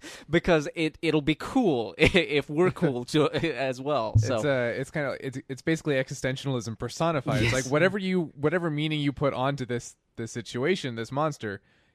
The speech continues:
Speaker 2: is what that meaning
Speaker 1: Yeah.
Speaker 2: will be. So if you, if you think of it as a monster that will eat you, it will be a monster
Speaker 1: Yeah.
Speaker 2: that will eat you. Yeah, so it, and see, that, that would be great too, because that would be a great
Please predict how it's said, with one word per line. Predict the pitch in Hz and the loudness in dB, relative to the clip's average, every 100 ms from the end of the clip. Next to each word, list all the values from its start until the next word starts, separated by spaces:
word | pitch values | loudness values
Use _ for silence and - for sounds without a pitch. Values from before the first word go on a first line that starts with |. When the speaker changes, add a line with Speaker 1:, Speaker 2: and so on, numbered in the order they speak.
| _ _ _ _ | _ _ _ _
Speaker 2:
is | - 160 131 | 2 2 2
what | 127 117 139 - - | -4 2 2 0 -10
that | 123 127 127 | -4 -4 0
meaning | 160 | 2
Speaker 1:
Yeah. | 160 131 | 4 2
Speaker 2:
will | 120 | 4
be. | 180 123 | 2 2
So | 104 127 | 0 -2
if | 117 - | -2 -6
you, | 117 113 | -12 -10
if | 120 120 | -10 -6
you | 117 - _ _ _ _ - | -6 -6 _ _ _ _ -4
think | 220 | 4
of | 220 | 6
it | 151 104 | 4 2
as | 117 | -4
a | 117 | -4
monster | 101 98 - 117 117 | -4 -6 -8 -8 -6
that | 117 101 | -6 -6
will | 110 | -10
eat | 110 98 101 | -12 -12 -8
you, | 107 147 - - | -8 -10 -18 -14
it | 120 | -8
will | 127 | -4
be | 127 | -2
a | 117 | -2
monster | 98 - | -2 -2
Speaker 1:
Yeah. | |
Speaker 2:
that | 110 104 | -2 -4
will | 165 | -4
eat | 185 - | -6 -8
you. | 80 - _ _ | -14 -16 _ _
Yeah, | 120 101 | -10 -6
so | 143 127 | -2 -2
it, | 120 _ _ - - - - | -4 _ _ -20 -20 -14 -6
and | 185 | -4
see, | 220 | -2
that, | 202 - | -2 0
that | 160 | -2
would | 170 | 0
be | 170 | -2
great | 160 214 208 | 0 -2 -2
too, | - 185 | -2 0
because | 143 139 | 0 0
that | 147 | 0
would | 151 | 0
be | 139 143 139 - | 0 -2 -4 -6
a | 127 | -12
great | 120 135 143 - | -10 -8 -8 -12